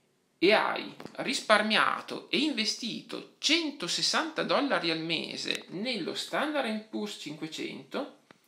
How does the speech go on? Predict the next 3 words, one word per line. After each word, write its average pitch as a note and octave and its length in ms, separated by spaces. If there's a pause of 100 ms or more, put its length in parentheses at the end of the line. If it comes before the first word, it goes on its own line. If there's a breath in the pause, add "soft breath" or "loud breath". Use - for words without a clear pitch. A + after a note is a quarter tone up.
(680 soft breath)
oggi G#3 680
saresti - 720
milionario. A3 960